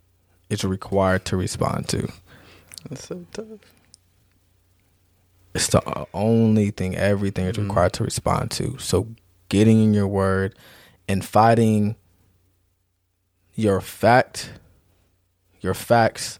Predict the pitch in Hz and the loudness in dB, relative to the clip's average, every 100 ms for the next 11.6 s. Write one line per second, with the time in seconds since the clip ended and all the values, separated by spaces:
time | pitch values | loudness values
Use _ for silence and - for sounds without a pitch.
0 | - 110 104 92 95 101 107 101 104 98 | -6 2 2 2 0 2 2 2 -2 -6
1 | - 95 - 98 - - - 95 - - | -6 -8 -2 -2 -2 -6 -2 -2 -4 -16
2 | _ _ _ _ _ _ _ _ _ _ | _ _ _ _ _ _ _ _ _ _
3 | _ _ _ - 101 - 107 90 95 - | _ _ _ -2 0 4 6 6 2 -2
4 | - - - - - - _ 98 95 67 | -4 -4 -6 -10 -12 -20 _ 2 2 2
5 | 73 - - - - - - - _ _ | 0 -2 -10 -20 -20 -20 -20 -20 _ _
6 | _ _ _ _ _ _ - 120 120 107 | _ _ _ _ _ _ -4 0 2 0
7 | - _ _ _ _ _ _ - - 151 | -4 _ _ _ _ _ _ -12 -8 -2
8 | 190 180 127 156 117 - 214 180 180 143 | 2 2 2 2 2 2 2 2 0 2
9 | 120 110 107 104 101 139 143 220 180 160 | 2 2 2 4 4 2 0 0 2 2
10 | 160 156 180 117 110 131 135 135 127 123 | 0 0 0 2 2 2 2 2 0 2
11 | 120 - 117 110 110 | 0 0 0 2 2